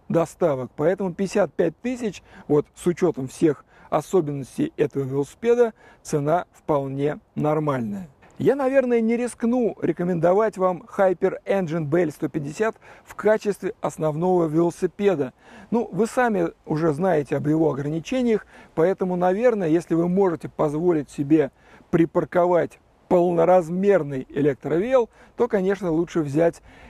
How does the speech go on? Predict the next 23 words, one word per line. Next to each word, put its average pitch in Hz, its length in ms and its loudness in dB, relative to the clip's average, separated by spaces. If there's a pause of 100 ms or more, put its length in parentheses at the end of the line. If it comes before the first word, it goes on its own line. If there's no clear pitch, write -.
его. 190 720 2 (160)
И, 226 180 -2
возможно, 165 600 0
это 135 140 -4
будет 156 240 0
тот 151 120 0
же 139 80 -4
самый 147 400 -4 (160)
Hyper 160 480 -2
Engine. 139 400 -4 (320)
Но 190 460 4
если 233 340 -2
вам 220 260 2
необходимо 190 800 0 (920)
подальше 190 680 4
отъезжать 160 640 0
от - 160 -10
своего 160 600 2 (100)
основного 151 680 -2
болида, 151 640 -2 (380)
если 214 540 2
у 165 140 -2
вас 190 320 2